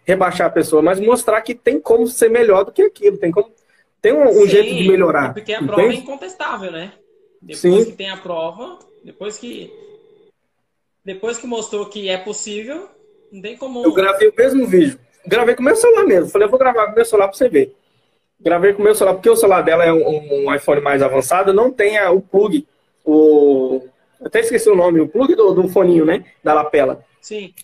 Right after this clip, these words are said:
Speaker 1: Gravei com o meu celular sem a lapela, mostrei pra ela e eu gravei o mesmo vídeo com a lapela. Ela falando a mesma coisinha. Na hora que ela viu, ela ficou espantada. "Nossa, minha voz ficou limpinha e coisa e tal." Falei, "É exatamente isso que eu quero.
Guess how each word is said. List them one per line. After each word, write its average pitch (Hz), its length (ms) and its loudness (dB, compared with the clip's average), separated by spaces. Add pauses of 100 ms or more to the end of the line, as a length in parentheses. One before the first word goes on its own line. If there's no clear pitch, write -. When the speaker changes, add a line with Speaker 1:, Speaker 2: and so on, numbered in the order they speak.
(280)
Speaker 1:
Gravei 185 340 0
com 220 60 -2
o - 40 -2
meu 226 80 4
celular 202 260 2
sem 226 280 0
a 262 60 0
lapela, 202 540 2 (420)
mostrei 180 300 2
pra 180 200 0
ela 185 360 0
e 202 300 -12 (400)
eu 202 100 -2
gravei 220 360 2
o 226 100 6
mesmo 262 320 2
vídeo 214 340 -6 (180)
com - 100 -2
a 247 40 4
lapela. 139 460 0
Ela 156 160 2
falando 185 220 2
a 180 60 0
mesma 226 240 2
coisinha. 147 440 0 (260)
Na 170 80 0
hora 220 80 0
que 220 100 -2
ela 240 180 0
viu, 190 160 0
ela 240 120 2
ficou 240 160 -10
espantada. 226 540 0
"Nossa, 233 580 -4
minha 247 160 2
voz 226 240 -2
ficou 262 240 -2
limpinha 302 680 2
e - 40 -6
coisa 233 220 0
e - 20 -4
tal." 214 160 0 (300)
Falei, 214 220 0
"É 226 80 2
exatamente 220 720 -2
isso 220 140 -8
que - 60 -6
eu 269 80 0
quero. 196 440 0